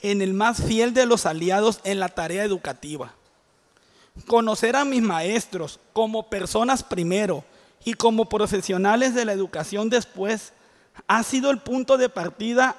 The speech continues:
de mi tarea directiva. Di-,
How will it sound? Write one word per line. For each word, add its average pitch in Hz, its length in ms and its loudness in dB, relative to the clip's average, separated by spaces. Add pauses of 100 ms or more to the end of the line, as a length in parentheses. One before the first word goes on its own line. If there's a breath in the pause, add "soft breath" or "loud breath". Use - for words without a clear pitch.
de 202 180 0
mi 202 140 0
tarea 190 420 -2
directiva. 147 680 -6 (1500 soft breath)
Di-, - 180 -20